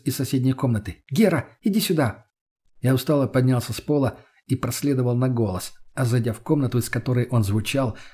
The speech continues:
даже присвистнул от того, что там обнаружилось. Когда-то давно здесь наверняка располагался зал или гостиная, а может, столовая, как сейчас это модно называть. Обычно на роль общей комнаты всегда назначалась самая большая.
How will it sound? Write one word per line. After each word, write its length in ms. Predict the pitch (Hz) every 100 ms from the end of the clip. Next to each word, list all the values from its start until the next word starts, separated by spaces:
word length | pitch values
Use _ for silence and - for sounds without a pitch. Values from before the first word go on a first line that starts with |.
| -
даже 240 | 104 120 131
присвистнул 920 | - 131 - 107 127 - 135 98 -
от 160 | 120 -
того, 180 | 117
что 180 | 104 113
там 200 | 104 104
обнаружилось. 720 | 104 110 107 95 76 - - _ - - _
Когда-то 400 | - 127 160 160
давно 460 | 120 113 131 156 156
здесь 320 | 104 147 -
наверняка 500 | 131 131 135 131 147
располагался 680 | 139 - 135 139 131 127 123
зал 480 | 98 104 80 73 - -
или 120 | 160
гостиная, 800 | 175 165 - 135 131 107 95 - - -
а 80 |
может, 260 | 113 151 160
столовая, 720 | - 139 131 123 101 90 - _
как 200 | - 123
сейчас 360 | - 127 135 -
это 160 | 110 123
модно 240 | 120 98
называть. 480 | 110 101 98 - - _ _ _ _ _ _
Обычно 400 | - 101 143 -
на 140 | 127 127
роль 200 | 151 139
общей 280 | 147 - 123
комнаты 420 | - 156 131 117
всегда 280 | - 123 143
назначалась 680 | 131 123 117 143 135 131 -
самая 340 | - 123 117
большая. 600 | 107 113 - 95 73 -